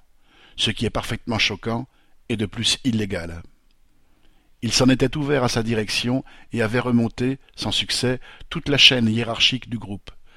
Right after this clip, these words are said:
jusqu'au président, pour dire que de telles pratiques ne pouvaient que nuire à l'image de cette société. Pour toute réponse, celle-ci a choisi de le remercier. Il a maintenant porté plainte contre sa direction pour, entre guillemets, « atteinte à la dignité et à la vie privée des personnes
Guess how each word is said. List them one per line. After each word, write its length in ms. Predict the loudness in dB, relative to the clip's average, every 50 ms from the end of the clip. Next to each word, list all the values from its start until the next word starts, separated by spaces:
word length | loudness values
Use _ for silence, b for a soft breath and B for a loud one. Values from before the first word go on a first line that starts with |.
| b b
jusqu'au 320 | b b -4 -4 -2 -4 -2
président, 560 | -2 -2 -2 -2 -4 -4 -2 -2 -2 -4 -6 B B B B B B
pour 160 | -4 -4 -2
dire 200 | 0 0 0 0
que 60 | 0
de 140 | -2 -4 -4
telles 180 | -2 -2 -2 -2
pratiques 400 | -2 -4 -4 -4 -4 -4 -4 -4
ne 220 | -2 -2 -2 -2
pouvaient 280 | -2 -2 -4 -2 -2 -2
que 120 | -2 0
nuire 320 | 2 2 4 4 2 0 0
à 40 |
l'image 460 | 0 2 2 2 2 2 0 -2 -4 -6 B B B B
de 80 | -2 0
cette 160 | 0 0 0
société. 500 | -2 -4 -4 -4 -6 -6 -8 -10 -10 -12 -14 -20 _ _ b b b b b b b b b b b b
Pour 140 | -10 -8 -8
toute 160 | -6 -6 -6
réponse, 580 | -6 -6 -4 -2 0 0 0 0 -2 -4 -4 -8 B B B B
celle-ci 460 | B 0 0 2 2 2 2 0 0 0
a 80 | 0
choisi 320 | 2 2 2 2 2 2 2
de 100 | 0 0
le 80 | 0
remercier. 600 | 0 2 2 2 0 0 -4 -6 -6 -6 -8 -8 -12 _ _ _ _ _ b b b b b b b b b
Il 120 | 0 4
a 60 | 6
maintenant 380 | 6 6 6 6 4 4 4 4
porté 260 | 2 -2 -2 -4 -2
plainte 420 | 0 0 0 2 0 0 -2 -6 -8
contre 260 | -6 -4 -4 -2 -2
sa 120 | 0 0 0
direction 560 | 0 -2 -4 -4 -4 -2 -2 0 -2 -2 -2 B B B B B B
pour, 340 | -2 0 0 0 0 -2 -6 -8
entre 200 | -10 -10 -8 -8
guillemets, « 380 | -8 -6 -2 -2 -2 -2 -4 -6 B B B B B
atteinte 460 | -2 -2 0 2 2 2 2 0 -2 -4 -4
à 80 | -2 -2
la 80 | 0
dignité 580 | 0 2 2 4 2 2 0 -2 -2 -2 -2 -2 -4
et 100 | -4 -4
à 60 | -2
la 80 | -2 -2
vie 140 | -4 -4 -6
privée 280 | -4 -4 -2 0 0
des 120 | 0 0 -2
personnes 520 | -2 -4 -6 -4 -2 -2 0 0 -2 -2